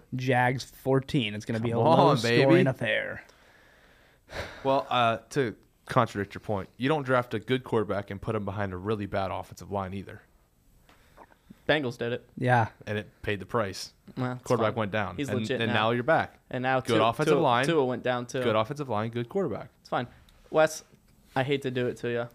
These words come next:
Speaker 2: Of course you're gonna pick the Jags.
Speaker 3: I'm joking. I'm going with the Dolphins in this
Speaker 2: Come
Speaker 3: one.
Speaker 2: on.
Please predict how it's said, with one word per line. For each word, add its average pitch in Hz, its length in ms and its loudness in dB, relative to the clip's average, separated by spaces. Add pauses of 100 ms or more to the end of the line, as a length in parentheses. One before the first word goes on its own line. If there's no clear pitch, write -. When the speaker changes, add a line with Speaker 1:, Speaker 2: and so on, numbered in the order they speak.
(160)
Speaker 2:
Of - 60 -16
course - 280 -6
you're 113 80 -10
gonna 95 140 -12
pick - 180 -16
the 104 80 -20
Jags. 95 460 -14 (280)
Speaker 3:
I'm 127 300 2
joking. 123 360 0 (120)
I'm 131 140 -2
going 123 220 2
with 123 120 -4
the 127 60 -6
Dolphins 120 420 0
in 120 80 -4
this 120 160 -4
Speaker 2:
Come 123 60 -2
Speaker 3:
one. 117 80 -4
Speaker 2:
on. - 60 -12